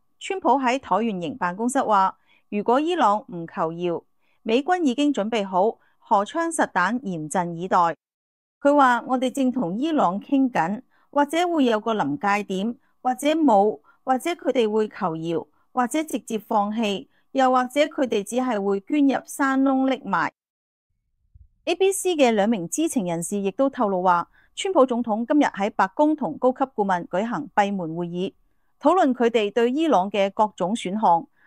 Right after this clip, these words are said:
包括大幅擴大對伊朗軍事行動嘅可能性。而美國情報機構亦都評估認為，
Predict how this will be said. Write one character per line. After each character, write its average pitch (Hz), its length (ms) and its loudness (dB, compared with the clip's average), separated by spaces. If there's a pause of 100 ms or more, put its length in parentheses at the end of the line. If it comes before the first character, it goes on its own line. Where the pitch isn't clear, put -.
(120)
包 311 120 8
括 302 140 -2
大 190 240 0
幅 302 140 -2
擴 208 320 0
大 180 200 2
對 240 200 -2
伊 294 100 0
朗 254 240 0
軍 294 180 2
事 233 160 -2
行 160 240 -6
動 175 200 -6
嘅 190 180 -2
可 185 160 0
能 302 160 -4
性。 175 240 -4 (840)
而 214 120 -2
美 220 160 2
國 302 160 2
情 202 240 -6
報 247 160 2
機 320 140 -2
構 233 200 2
亦 220 100 -4
都 330 160 -4
評 202 200 -8
估 214 140 2
認 226 120 -2
為， 180 220 0